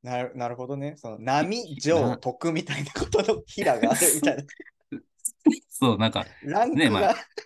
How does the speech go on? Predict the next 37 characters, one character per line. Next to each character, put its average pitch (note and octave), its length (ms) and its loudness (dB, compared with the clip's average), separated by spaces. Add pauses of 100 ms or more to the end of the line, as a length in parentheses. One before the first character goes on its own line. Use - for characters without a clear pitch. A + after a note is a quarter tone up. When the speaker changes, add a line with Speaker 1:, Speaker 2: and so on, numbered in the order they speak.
(460)
Speaker 2:
平 E3 460 4
社 E3 240 2
員 F#2 280 0
の F2 80 -16
平 - 260 0
と A#4+ 120 -6
い - 40 -10
う - 20 -12
か - 80 -4
さ、 C#3+ 60 0
Speaker 1:
は D3 100 2
い C#3 40 4
は C3 60 2
い - 20 -2
は C3+ 120 4
い - 20 6
は C3+ 80 6
い D3+ 40 6
は E3 60 4
い。 - 40 0
Speaker 2:
な E3+ 80 -4
ん D#3+ 60 -2
か A2+ 60 -2
な E3+ 180 4
ん、 - 20 -8
な F3+ 80 -8
ん F3+ 40 -8
で E3+ 120 -4
も E3+ 180 0
な G3 200 -2
い F#2+ 340 -4
謝 - 160 -8
罪 F2+ 300 -6
み - 100 -12
た - 100 -14
い - 120 -18
な。 E2 200 -10